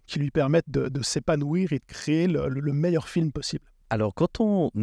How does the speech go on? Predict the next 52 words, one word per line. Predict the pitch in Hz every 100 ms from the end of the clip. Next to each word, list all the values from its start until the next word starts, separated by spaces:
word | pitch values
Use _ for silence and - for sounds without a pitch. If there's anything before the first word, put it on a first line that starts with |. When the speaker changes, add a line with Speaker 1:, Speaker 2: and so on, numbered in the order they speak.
| 113
Speaker 2:
épluche | 117 - 135 -
ta | 101
filmographie, | - 107 92 87 90 95 - 196
donc | 208 101 107
on |
voit | 98 104 101
effectivement | 92 85 101 101 98
tous | - 92
ces | 85 90
titres, | - 110
et | 107
il | 101
y |
en | 104
a | 101 98 95 92
beaucoup | 92 98 -
d'autres, | 117 107 -
hein, | 95
on | 92
a |
fait | 90 101
une | 95
sélection, | - 98 - 127
donc | 104 -
on | 90
vous | 92
invite | 95 95 104
vraiment | 95 95 104 98
à |
vous | 90
plonger | - 101 101
dans | 104
la | 90
carrière | 92 95 92
de, | 92 87
de | 104 92
Sinan. | - 110 117 123 - _ - - _ -
Mais | 113 139 165 175 -
on | 117
remarque | 135 180 202 156
aussi | 143 - 175
quelque | 131 113 - 120
chose | - 165
qui | -
va | 113
orienter | 123 127 135 131 147
aussi | 139 117 -
la | 120
suite | 107 - - 117
de | 107
notre, | 101 101 -
euh, | 95